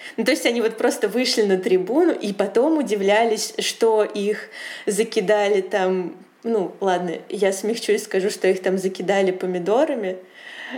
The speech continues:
но, в общем, они от-, отказались отвечать на вопросы. И потом такие: «Ой, ну, знаете, тут вообще-то рабочие вообще неадекватные, присылайте армию». Если честно, мне это сильно напоминает,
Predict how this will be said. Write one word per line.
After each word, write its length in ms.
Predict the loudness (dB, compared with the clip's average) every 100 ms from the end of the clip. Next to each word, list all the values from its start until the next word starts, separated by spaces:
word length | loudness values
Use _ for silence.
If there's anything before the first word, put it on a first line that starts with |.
| 0
но, 360 | 2 2 0 -8 -16 -4
в 80 |
общем, 240 | -2 0 0
они 240 | 2 2
от-, 120 | 2 0
отказались 640 | -6 -4 0 2 0 -2
отвечать 500 | -4 -2 2 0 0
на 280 | 0 2 0
вопросы. 640 | -2 -2 0 0 -2 -10 -14 -20 -20 -6
И 80 | 0
потом 340 | 2 2 0 0
такие: 320 | -2 -2 0
«Ой, 280 | 4 4 2
ну, 140 | -2
знаете, 400 | 0 2 2 0
тут 160 | -6 -2
вообще-то 420 | -2 0 0 0
рабочие 500 | 0 2 0 0 -2
вообще 540 | -4 -2 0 4 4 4
неадекватные, 760 | 2 0 -2 0 0 2 -2
присылайте 760 | -2 -6 -2 0 0 0 -6 -4
армию». 520 | 2 2 0 -4 -6 -10 -20 _ _ -18 -14 -14 -18 _ _ -12
Если 420 | 0 2 2 -6
честно, 720 | -6 0 0 0 -2 -2 -2 -8 -20 -16 -2
мне 300 | 0 4 4
это 140 | 2
сильно 420 | -2 -4 0 2 2
напоминает, 1040 | 0 -2 -2 0 2 2 4 2 -2